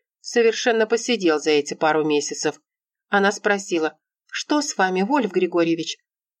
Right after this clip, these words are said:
«Да этот мальчишка довёл меня, все нервы вымотал. Пришлось его выгнать, и теперь я совсем один остался». И Ивановская его пожалела.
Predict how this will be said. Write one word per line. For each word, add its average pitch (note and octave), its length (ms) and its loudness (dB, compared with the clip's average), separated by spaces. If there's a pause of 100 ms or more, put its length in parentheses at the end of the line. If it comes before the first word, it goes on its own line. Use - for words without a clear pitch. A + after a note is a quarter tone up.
«Да F3 140 2
этот E3+ 280 2
мальчишка F#3 580 0
довёл D#3 340 2
меня, D3+ 320 0 (240)
все B3+ 380 0
нервы F#3+ 440 2
вымотал. F3 540 0 (300)
Пришлось B3 500 0
его A#3 200 4
выгнать, E3+ 460 0 (200)
и G3+ 120 0
теперь G#3+ 360 0
я G3 100 2
совсем F#3+ 400 0
один D3+ 280 -2
остался». D3+ 640 -2 (720)
И G#3+ 220 4
Ивановская G#3 800 0
его G3 260 0
пожалела. C#3 640 -2